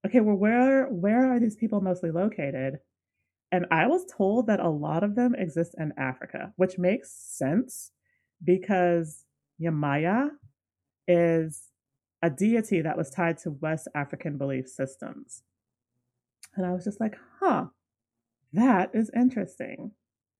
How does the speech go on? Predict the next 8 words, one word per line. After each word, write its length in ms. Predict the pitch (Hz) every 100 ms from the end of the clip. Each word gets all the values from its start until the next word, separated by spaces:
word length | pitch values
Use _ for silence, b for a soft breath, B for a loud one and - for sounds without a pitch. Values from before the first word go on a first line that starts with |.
| _ _ _ _ _ _ _ _
Now, 220 | 202 214
I 160 | 214 220
know 240 | 214 226
that 180 | 247 285
there 220 | 240 220
are 100 | 202 -
other 260 | 180 196
frequencies 580 | 190 185 190 185 196 196